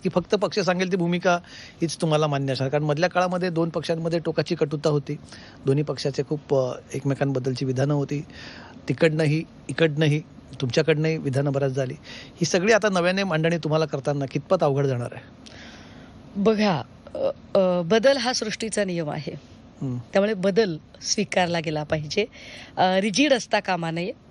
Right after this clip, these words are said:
Speaker 2: आपल्याकडे ती फ्लेक्झिबिलिटी असली पाहिजे. आणि आत्ता, अ, ज्या बदलाची गरज आहे महाराष्ट्रासाठी, महाराष्ट्रातल्या मराठी माणसासाठी, मराठी भाषेसाठी, मराठी अस्मितेसाठी, अ, ती गरज ही आहे की भाजपाच्या एकाधिकारशाहीला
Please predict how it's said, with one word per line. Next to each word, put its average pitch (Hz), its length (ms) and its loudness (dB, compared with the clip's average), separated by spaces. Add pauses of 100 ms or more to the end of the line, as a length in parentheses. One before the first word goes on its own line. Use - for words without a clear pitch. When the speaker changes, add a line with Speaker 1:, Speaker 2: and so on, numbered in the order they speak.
(120)
Speaker 2:
आपल्याकडे 226 420 0
ती 262 40 -8
फ्लेक्झिबिलिटी 202 600 -2
असली 185 240 -4
पाहिजे. 175 380 -2 (520)
आणि 220 260 4 (100)
आत्ता, 220 400 4 (360)
अ, 185 340 2
ज्या 277 140 4
बदलाची 226 600 -2
गरज 196 340 0
आहे 170 240 0
महाराष्ट्रासाठी, 180 920 -2 (440)
महाराष्ट्रातल्या 202 580 0
मराठी 190 340 -2
माणसासाठी, 180 720 -4 (140)
मराठी 185 340 2
भाषेसाठी, 175 720 -2 (380)
मराठी 214 380 2
अस्मितेसाठी, - 880 -4 (460)
अ, 185 120 4 (100)
ती 277 80 4
गरज 233 360 4
ही 226 160 -4
आहे 196 300 -2
की 247 140 -8
भाजपाच्या 226 640 -2
एकाधिकारशाहीला 170 1080 -2